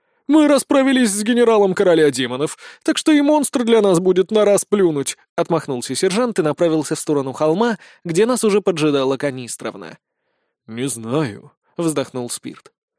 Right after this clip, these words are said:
«Как бы чего ни вышло». «Ну-ну», хмыкнула Безос, катя за собой винтовку. «Чувствует сердце, что хрен мы дойдём до дупла такими темпами.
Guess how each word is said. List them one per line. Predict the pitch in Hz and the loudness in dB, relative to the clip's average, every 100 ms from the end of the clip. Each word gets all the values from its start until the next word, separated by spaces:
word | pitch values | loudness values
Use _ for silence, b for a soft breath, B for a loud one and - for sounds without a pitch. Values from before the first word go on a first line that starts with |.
| _ _ _ | _ _ _
«Как | - 220 | -2 -2
бы | 175 | -2
чего | - 147 180 | -2 0 0
ни | 190 | -2
вышло». | 147 160 208 - - - _ _ _ _ _ _ | -4 -4 -6 -10 -16 -20 _ _ _ _ _ _
«Ну-ну», | 247 302 285 247 - _ _ _ | -2 2 4 2 -2 _ _ _
хмыкнула | - 175 127 135 151 | -4 -2 -2 -4 -2
Безос, | 143 117 - - _ _ | -4 -8 -10 -16 _ _
катя | 151 135 | -4 -4
за | 120 | -6
собой | 123 135 123 117 | -6 -4 -4 -6
винтовку. | 151 156 - - - - _ b b b b b | -8 -10 -14 -14 -20 -20 _ b b b b b
«Чувствует | 311 - 226 220 | 0 2 2 2
сердце, | - 311 - 175 | 2 0 0 -2
что | - | 0
хрен | 233 262 240 | 0 2 2
мы | 160 | 2
дойдём | 165 180 185 165 | 2 2 2 0
до | 156 | 0
дупла | 175 240 247 | 0 0 0
такими | 170 185 175 | -2 -4 -4
темпами. | 147 127 113 127 117 | -4 -6 -8 -10 -12